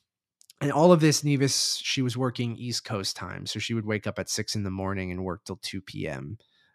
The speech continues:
um, which really helped us be able to do a lot of these things, right? Because we could start our day kind of in the afternoon. Um,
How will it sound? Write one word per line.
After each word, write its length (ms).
um, 500
which 580
really 280
helped 320
us 140
be 180
able 160
to 80
do 260
a 40
lot 240
of 80
these 180
things, 360
right? 240
Because 280
we 100
could 160
start 280
our 100
day 500
kind 160
of 100
in 120
the 100
afternoon. 760
Um, 840